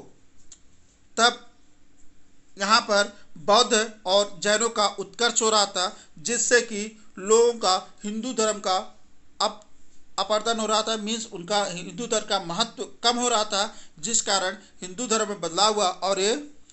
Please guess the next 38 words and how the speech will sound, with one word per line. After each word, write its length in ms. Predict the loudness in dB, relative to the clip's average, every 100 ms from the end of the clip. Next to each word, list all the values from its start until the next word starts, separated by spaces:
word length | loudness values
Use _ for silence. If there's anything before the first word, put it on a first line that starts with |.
| -20 -20 -20 _
शूद्रों 400 | -6 -6 -2 -2
के 80 | 0
साथ 140 | -2 -2
साथ 260 | -4 -6
स्त्रियों 360 | -6 -6 -4 -2
को 120 | -2
भी 280 | -4 -6 -10 -12 -4
सुनने 420 | -2 -2 -2 -2
का 140 | -2
अधिकार 560 | -4 -4 -4 -2 -2 -4 -16 -18
दिया 340 | -8 -2 -2
गया। 180 | -2 -10
ठीक 240 | -10 -4
है 80 | -4
बच्चों, 280 | 2 4 4 -2 -16 -20 -20 -20 -20 -20 -20 -20 _ -20 -20 -20 _ -20 -4
चलिए 180 | 0 2
क्वेश्चन 320 | 4 2 2
नंबर 160 | 0 2
सात 220 | 4 4
देख 180 | 2 0
लेते 260 | 0 0
हैं। 240 | 0 -2 -8 -18 -18 -10
नीचे 360 | -6 -2 2 2
दिए 240 | 2 2
गए 200 | 2 0 0
युग्म 340 | -8 -6 -6
में 160 | -4 -4
से 220 | -2 -2 -2 -10 -8
कौन 240 | 0 2 2
सा 120 | -2 0
एक 160 | 0 2
सही 300 | 0 0 0
सुमेलित 520 | 0 -2 -6 -6 -10 -12
नहीं 440 | -6 -2 -2 -2
है? 280 | -6 -10 -14 -16 -18 0
अशोक 640 | 2 4 8 6 6 -4 -20 -20 -6
अंग्रेजों 460 | -2 2 2 2 0
के 220 | 2